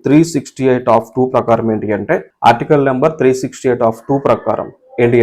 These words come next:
అంటే, రాష్ట్రాల యొక్క సమ్మతి కూడా అవసరం. అంటే ఎంత అంటే, uh, more than fifty percent of the states అండి. So ఇప్పుడు ఇండియాలో, uh, మనకి ట్వంటీ ఎయిట్ స్టేట్స్ ఉంటే ట్వంటీ ఎయిట్లో ఫోర్టీన్ స్టేట్స్ సపోర్ట్ చేయాల్సి ఉంటుంది ఈ యొక్క simultaneous ఎలక్షన్స్ అనేటువంటివి నిర్వహించడానికి.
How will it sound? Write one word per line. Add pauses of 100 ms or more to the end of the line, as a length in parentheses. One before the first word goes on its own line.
అంటే, (640)
రాష్ట్రాల (140)
యొక్క (360)
సమ్మతి
కూడా
అవసరం. (420)
అంటే (100)
ఎంత
అంటే, (600)
uh, (100)
more
than (100)
fifty
percent
of
the
states
అండి. (240)
So
ఇప్పుడు
ఇండియాలో, (420)
uh,
మనకి (220)
ట్వంటీ
ఎయిట్
స్టేట్స్
ఉంటే (100)
ట్వంటీ
ఎయిట్లో (420)
ఫోర్టీన్
స్టేట్స్ (120)
సపోర్ట్
చేయాల్సి
ఉంటుంది (220)
ఈ
యొక్క (220)
simultaneous
ఎలక్షన్స్
అనేటువంటివి
నిర్వహించడానికి.